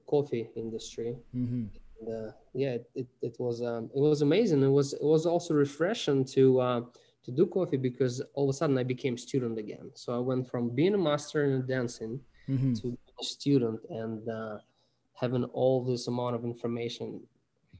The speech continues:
Speaker 1: that, that, that I was willing to, 'cause I, I love to learn new things. So
Speaker 2: Mm-hmm.
Speaker 1: that was just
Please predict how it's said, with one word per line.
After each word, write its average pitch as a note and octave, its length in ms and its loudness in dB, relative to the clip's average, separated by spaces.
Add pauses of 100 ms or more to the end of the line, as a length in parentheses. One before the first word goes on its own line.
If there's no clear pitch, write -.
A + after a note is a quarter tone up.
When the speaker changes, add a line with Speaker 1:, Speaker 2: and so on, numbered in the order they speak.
(140)
Speaker 1:
that, A2+ 180 -4
that, A2+ 160 -10
that A#2+ 100 -6 (440)
I A#2+ 120 0
was A#2+ 200 -2
willing A#2+ 280 -2
to, A#2 240 -6
'cause D3 120 0
I, D#3+ 120 4
I D#3+ 200 4
love C#3+ 280 4
to A#2 60 -6
learn A2+ 380 -4
new A2 140 -10 (120)
things. G#2 240 -12 (160)
So B2 80 -6
Speaker 2:
Mm-hmm. A2 180 -6 (100)
Speaker 1:
that A#2 80 -2
was A2+ 260 -6
just - 320 -18